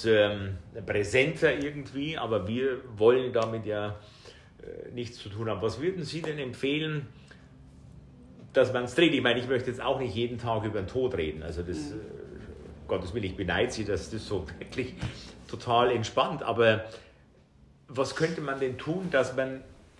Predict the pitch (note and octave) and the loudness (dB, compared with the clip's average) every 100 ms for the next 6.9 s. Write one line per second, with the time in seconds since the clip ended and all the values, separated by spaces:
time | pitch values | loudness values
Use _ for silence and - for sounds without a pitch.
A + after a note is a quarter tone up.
0 | - - - - - C3+ A#2 A#2 A#2 G2+ | -20 -20 -20 -18 -6 -4 -4 -6 -6 -8
1 | F#2+ G2 F2+ D3+ F3+ C#3 A2+ A2+ F#3 F3+ | -4 -2 4 4 4 0 2 2 -4 -4
2 | A#2 - F#2+ F2 F#2 G#2+ F#2 D2+ C#2 - | -6 -4 -4 -4 -6 -8 -10 -8 -12 -12
3 | A#1+ A1+ - - - _ _ - - - | -14 -14 -18 -20 -20 _ _ -20 -20 -20
4 | - - - G#3+ F#3+ D#3+ D3 - E3 E3 | -20 -6 2 6 6 4 2 2 0 0
5 | - - - - - A3 A3 G#3 - G3 | -8 -18 -20 -14 -2 -2 -2 -6 -2 0
6 | E3 F3 F#3 F3+ F3 E3+ F3 E3+ | 2 0 -2 -2 0 2 2 0